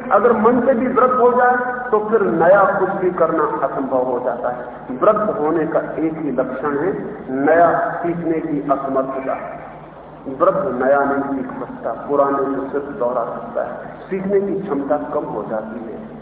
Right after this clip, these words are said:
जो सीख लिया उसी में जीने की क्षमता रहती है। जीवन भर सीखा संसार मरते वक्त सत्य कैसे आ जाए?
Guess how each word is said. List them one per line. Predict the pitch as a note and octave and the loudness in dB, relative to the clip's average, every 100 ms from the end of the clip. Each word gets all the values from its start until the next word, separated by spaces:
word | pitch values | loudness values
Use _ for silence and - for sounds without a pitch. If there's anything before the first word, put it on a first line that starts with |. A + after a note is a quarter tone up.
| - - - - - - | -18 -18 -18 -18 -16 -2
जो | D#3+ | 2
सीख | F#3+ F#3+ G3+ G#3 | 2 0 -2 0
लिया | G3+ E3+ F3+ G#3+ | 0 2 4 4
उसी | - A3 G#3 | 4 0 -2
में | A3 F3+ C3+ | 0 0 0
जीने | D3+ D3 D3 | 0 0 0
की | D3 | -4
क्षमता | B2 C3 B2+ C3 | -6 -6 -2 0
रहती | A#2+ A#2+ B2+ B2+ | 0 -2 -6 -8
है। | A#2+ - - - C3 | -10 -12 -14 -10 -4
जीवन | G3 A3+ C4+ | 0 4 4
भर | C4 C#4+ - | 6 6 4
सीखा | A#3 A3+ B3 | 0 2 2
संसार | B3+ A3+ A3 A3 A#3 A#3+ A#3 - - - - D#3+ | 4 4 2 4 4 4 0 -2 -6 -8 -8 2
मरते | F3+ F3 G#3 | 2 4 4
वक्त | B3+ G#3+ - - | 4 2 -2 -2
सत्य | G#3 - | -2 -2
कैसे | A3+ A#3 A3+ G3+ | -4 -4 -2 -2
आ | D3+ | 0
जाए? | D3 C3 C3 - | 0 -2 -2 -6